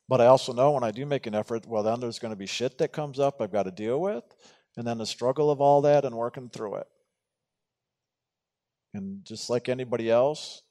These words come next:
I get tired and want to break from it too. And I know we all have that in all of our lives.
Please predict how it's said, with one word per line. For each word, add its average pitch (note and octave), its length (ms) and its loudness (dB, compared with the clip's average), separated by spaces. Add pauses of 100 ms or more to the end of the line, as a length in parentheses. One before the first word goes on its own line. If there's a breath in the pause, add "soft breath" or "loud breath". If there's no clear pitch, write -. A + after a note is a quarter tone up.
(140)
I G#2 100 -2
get A#2+ 200 -4
tired B2+ 340 0
and G#2+ 120 -6
want A2 160 -4
to G#2+ 40 -8
break G#2+ 300 -2
from B2 200 -10
it G#2+ 120 -12
too. D3+ 420 -10 (760)
And A2+ 100 -4
I G#2+ 60 0
know A2 200 0
we A#2 160 -2
all A#2+ 360 4
have A2+ 320 -2
that G#2+ 360 0
in G#2 140 -10
all A2 220 0
of G#2+ 120 0
our G2+ 100 -2
lives. - 720 -8